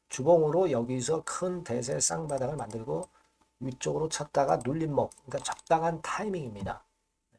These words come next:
적당한 타이밍에 지금 현재 상황에 주봉 차트, 월봉 차트는 요 정도 모양으로 생겨 있어요. 우리가 수급을 보면, 아, 외인 매집한 채로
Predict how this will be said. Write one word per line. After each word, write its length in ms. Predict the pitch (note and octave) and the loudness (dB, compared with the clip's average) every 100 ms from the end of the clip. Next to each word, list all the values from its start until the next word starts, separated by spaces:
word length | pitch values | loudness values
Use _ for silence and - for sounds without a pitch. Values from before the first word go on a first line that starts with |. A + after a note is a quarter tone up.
| _ - | _ -20
적당한 340 | - C#3 C3 | -10 -6 -6
타이밍에 600 | B2 E3 D#3 B2+ A2 D3+ | -6 -6 -4 -4 -4 -8
지금 240 | - B2+ | -8 -4
현재 160 | C3 A#2+ | -4 -4
상황에 520 | A#2 A2+ A2 C#3 E3 - _ _ - | -6 -6 -6 -2 -4 -4 _ _ -14
주봉 280 | A#2+ C3+ | -4 -4
차트, 380 | C3 A#2+ - G#2 - - - | -2 -6 -6 -10 -12 -20 -6
월봉 340 | C3 E3 F3+ E3+ | 4 8 8 6
차트는 400 | E3 D#3+ D#3 E3+ | 2 -2 -2 0
요 100 | B2+ | 2
정도 300 | C#3 C3+ C3 | 0 0 0
모양으로 720 | A#2 A2 G#2+ A2+ D3+ E3 E3 _ _ _ - | 0 -2 -4 0 4 4 2 _ _ _ -16
생겨 480 | - D#3 C#3+ B2+ C3 | -10 -6 -2 -2 -4
있어요. 480 | A2 - - - - - _ _ _ _ _ _ - | -6 -8 -8 -12 -16 -16 _ _ _ _ _ _ -8
우리가 160 | D3 E3+ | 2 2
수급을 420 | - G3+ G#3+ G3+ | 2 4 10 12
보면, 400 | E3 D#3 D3 G#2 _ _ _ | 10 8 2 0 _ _ _
아, 160 | - A#2+ | -8 -6
외인 520 | B2+ D#3 E3+ E3+ F3+ A#3+ | 0 2 2 0 -4 -4
매집한 640 | B2+ C#3 - - C#3+ C#3 | -4 -2 -4 -4 -6 -6
채로 580 | C3 C3+ C3 D3+ F3+ | -6 -2 0 2 2